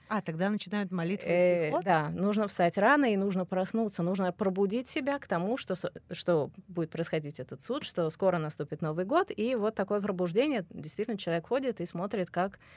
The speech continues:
Speaker 2: как красиво люди уже поют, все друг друга будят, ещё умеют будить, проходя мимо под окном, там
Speaker 1: М.
Speaker 2: на Нахлаот есть, э,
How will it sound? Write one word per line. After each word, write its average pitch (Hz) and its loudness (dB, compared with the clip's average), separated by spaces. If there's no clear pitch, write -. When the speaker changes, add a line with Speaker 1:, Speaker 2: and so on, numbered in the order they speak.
Speaker 2:
как 185 -2
красиво 196 2
люди 196 2
уже 147 0
поют, 180 -6
все 196 0
друг 170 0
друга 190 2
будят, 196 0
ещё 170 0
умеют 175 2
будить, 190 2
проходя 165 2
мимо 156 -2
под 165 -2
окном, 185 2
там 208 0
Speaker 1:
М. 160 0
Speaker 2:
на - -
Нахлаот 185 6
есть, 165 -2
э, 139 -4